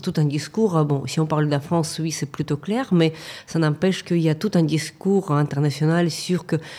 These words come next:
rien n'est si clair que ça, puisque, euh, si la Russie a, a attaqué l'Ukraine, c'est parce que, euh, l'Ukraine, justement, préparait un assaut, euh, avec l'aide, bien sûr, internationale de l'otan pour attaquer la Russie. C'est ça le discours de Poutine. Donc, euh,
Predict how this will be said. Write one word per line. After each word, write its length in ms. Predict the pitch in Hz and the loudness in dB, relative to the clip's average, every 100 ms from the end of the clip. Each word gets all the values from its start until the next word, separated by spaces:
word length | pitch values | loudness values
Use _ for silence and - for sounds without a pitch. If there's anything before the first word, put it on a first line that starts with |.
| - - | -12 -4
rien 280 | 165 170 | 2 4
n'est 100 | 160 | 4
si 340 | 143 - - 156 | 2 -2 -4 -2
clair 240 | 165 147 | 0 0
que 140 | - 143 | 0 -2
ça, 340 | - 202 214 | 0 2 2
puisque, 300 | 214 151 - | 2 -2 0
euh, 420 | 156 - 139 143 147 - - | 0 -2 -4 -2 -4 -10 -12
si 180 | - 185 | 2 6
la 100 | 156 | 6
Russie 720 | 143 139 - 180 175 156 - | 4 0 0 2 4 4 2
a, 140 | 139 | -2
a 180 | 127 143 | 0 0
attaqué 380 | 147 160 156 175 | 2 0 2 2
l'Ukraine, 320 | 147 - 175 | 2 2 0
c'est 160 | 160 139 | 2 -4
parce 260 | - - | -6 -4
que, 180 | - 208 208 - - | 6 6 6 -4 0
euh, 80 | 151 | 2
l'Ukraine, 380 | 143 147 180 156 | 2 2 4 4
justement, 340 | 139 - 165 | 2 2 2
préparait 540 | 147 151 147 139 156 143 | 2 0 2 4 4 6
un 100 | 139 | 4
assaut, 420 | 143 - 214 202 - - - | 2 2 2 2 -2 -14 -12
euh, 60 | - - 147 69 - | -10 -2 -2 -2 -2
avec 320 | 143 135 135 | 2 2 2
l'aide, 180 | 143 139 | 2 2
bien 140 | 127 123 | 0 -2
sûr, 200 | - 135 | 0 0
internationale 640 | 131 139 135 139 151 151 | 2 2 2 4 4 6
de 120 | 127 | 4
l'otan 500 | 127 123 - 208 208 | 2 0 2 6 6
pour 320 | 160 - 127 | 4 -2 -2
attaquer 320 | 135 139 139 139 | 0 0 0 0
la 120 | 147 | 2
Russie. 220 | 196 233 | 2 2
C'est 140 | 170 | 2
ça 120 | 151 143 | 0 0
le 40 | |
discours 480 | 131 131 - 151 143 | 0 -4 -4 -4 -2
de 80 | 131 | -4
Poutine. 460 | - 175 208 151 | -6 -4 0 2
Donc, 280 | 127 135 | 0 -4
euh, 60 | - | -4